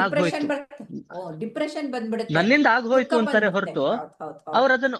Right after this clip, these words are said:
Speaker 2: ಓನ್ ಮಾಡ್ಕೊಳಲ್ಲ. "ನಾನ್ ಮಾಡ್ದೆ, ಈ
Speaker 1: ಹ್ಮ್.
Speaker 2: ತಪ್ಪು ನಾನ್ ಮಾಡಿದ್ದು" ಅಂತ ಹೇಳ್ಕೊಳ್ಳೋರು ಬಹಳ ಕಡಿಮೆ.
Speaker 1: ಕಡಿಮೆ,
Speaker 2: ಎಲ್ಲ
Speaker 1: ಕಡಿಮೆ.
Speaker 2: ಈ ನೀವ್ ಅವಾಗ್ಲೇ ಹೇಳಿದ್ರಲ್ಲ, ಏ, ನುಣುಚ್ಕೊಳ್ಳೋ ಸ್ವಭಾವ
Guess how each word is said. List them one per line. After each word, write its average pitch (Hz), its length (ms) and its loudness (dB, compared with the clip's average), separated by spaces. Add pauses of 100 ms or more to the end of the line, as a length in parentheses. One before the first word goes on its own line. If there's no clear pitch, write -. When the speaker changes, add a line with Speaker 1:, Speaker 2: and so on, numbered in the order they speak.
Speaker 2:
ಓನ್ 254 280 2
ಮಾಡ್ಕೊಳಲ್ಲ. 202 480 -2 (120)
"ನಾನ್ 190 280 0
ಮಾಡ್ದೆ, 202 320 -2
ಈ 160 100 -2
Speaker 1:
ಹ್ಮ್. - 80 -2
Speaker 2:
ತಪ್ಪು 220 240 -4
ನಾನ್ 220 240 2
ಮಾಡಿದ್ದು" 220 320 0
ಅಂತ 220 160 -2
ಹೇಳ್ಕೊಳ್ಳೋರು 208 580 -2
ಬಹಳ 160 380 -2
ಕಡಿಮೆ. 165 600 -6 (120)
Speaker 1:
ಕಡಿಮೆ, 156 480 -10
Speaker 2:
ಎಲ್ಲ 185 220 4
Speaker 1:
ಕಡಿಮೆ. - 440 2
Speaker 2:
ಈ - 20 10
ನೀವ್ 208 160 8
ಅವಾಗ್ಲೇ 208 320 6
ಹೇಳಿದ್ರಲ್ಲ, 190 400 6 (280)
ಏ, 175 380 2
ನುಣುಚ್ಕೊಳ್ಳೋ 226 480 4
ಸ್ವಭಾವ 165 460 0